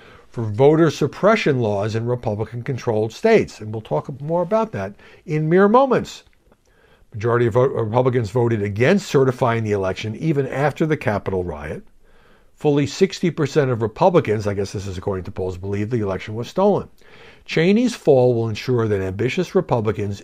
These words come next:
eschew the folly. You ever notice how that's a, a, a totally, like, a newspaper and magazine word? You don't ever see ordinary people saying, "Well, I eschew that. I, I, I can't really. I just have to eschew it."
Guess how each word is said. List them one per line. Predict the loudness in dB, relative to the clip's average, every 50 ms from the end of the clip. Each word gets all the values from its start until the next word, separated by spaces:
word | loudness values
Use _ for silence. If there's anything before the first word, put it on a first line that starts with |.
| -8 -8
eschew | -6 -6 -6 -6 -4 -2 0 2 2 0 -2 -4 -10 -14 -16 -18 _ _ _ _ _ _ _ _ _ -16
the | -14
folly. | -4 0 2 4 4 2 0 -2 -4
You | -4 -4
ever | -4 -4
notice | -2 0 0 0 2 0
how | 0 -2
that's | 0 -2 -4 -4 -6
a, | -4 -2 -2 -2 -4 -6 -8 -8
a, | -8 -8 -8 -8
a | -10
totally, | -8 -4 -2 -2 0 0 -2 -2 -2
like, | -4 -4 -6 -8
a | -8
newspaper | -8 -8 -8 -4 -4 -4 -4 -4 -4
and | -6 -6
magazine | -6 -6 -4 -4 -4 -6 -6 -4
word? | -4 -4 -4 -4 -4 -4
You | -2
don't | -2 -2 -4 -4 -6
ever | -6 -6 -8
see | -8 -8 -10 -10 -10 -10
ordinary | -8 -6 -6 -4 -4 -4 -6 -6 -6 -6
people | -6 -8 -8 -8
saying, | -8 -10 -6 -2
"Well, | -2 0
I | 2 2 2
eschew | 2 0 -2 -6 -6 -6
that. | -8 -10 -14 -14 -12
I, | -10 -10
I, | -10 -8 -8 -8 -8 -10 -10 -12 -10
I | -10 -10
can't | -8 -8 -8 -8 -10 -10
really. | -10 -10 -10 -10 -12 -14 -16 -18 -20 -20 -20 -20 -20 -14 -10
I | -6 -4
just | -4 -4 -2 -4
have | -6 -6 -6
to | -10 -12
eschew | -10 -10 -10 -10 -10
it." | -10 -12